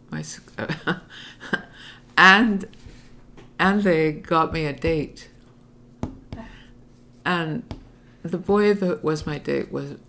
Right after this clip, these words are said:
was, showed clear signs of being gay, but not that <laughs> anyone would, not maybe, probably he didn't even know that. Um, and,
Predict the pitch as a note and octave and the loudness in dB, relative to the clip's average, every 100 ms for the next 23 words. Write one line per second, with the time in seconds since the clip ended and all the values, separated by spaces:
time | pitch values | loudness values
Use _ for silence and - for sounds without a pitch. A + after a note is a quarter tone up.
0 | - C#3 - - - - - - - - | -14 -12 -12 -20 -20 -20 -20 -20 -18 -10
1 | - E3+ D#3+ - - - - - - G#3 | -4 0 0 -4 -18 -20 -20 -20 -2 2
2 | G3+ G3 - C#3 C#3 C3+ C3 A#2 C3 B2 | 2 2 -4 -4 -4 -4 -6 -4 -4 -4
3 | A#2+ C3 C#3+ - - - - - - - | -4 -4 -8 -12 -20 -20 -20 -20 -20 -20
4 | - D#3 C3+ D#3 D3 - D3 D3+ E3+ D#3 | -8 -4 -2 -2 -4 -2 -2 2 2 0
5 | D3+ C3 D3+ - - - - F#3 F#3 F3 | -4 -4 -4 -6 -10 -18 -2 -2 2 2
6 | E3 F#3 F3+ F3+ D3+ D3+ F3 A3 G#3+ D3 | 2 2 0 -2 0 -2 0 0 2 0
7 | B2+ B2+ B2 G#2 A#2 B2 - - - - | -4 -8 -8 -8 -8 -10 -12 -8 -8 -8
8 | - - - - - - E3+ D#3 D3 B2+ | -14 -16 -18 -20 -14 -4 -2 -2 -2 -6
9 | - - - - - - - - - - | -12 -20 -20 -20 -20 -20 -20 -20 -16 -14
10 | D3+ - D3+ D#3+ D3+ D3+ | -12 -4 -2 -2 -4 -6